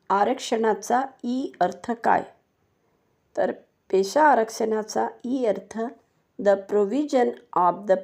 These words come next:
Panchayat extension to scheduled areas act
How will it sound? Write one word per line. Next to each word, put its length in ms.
Panchayat 720
extension 880
to 420
scheduled 800
areas 680
act 400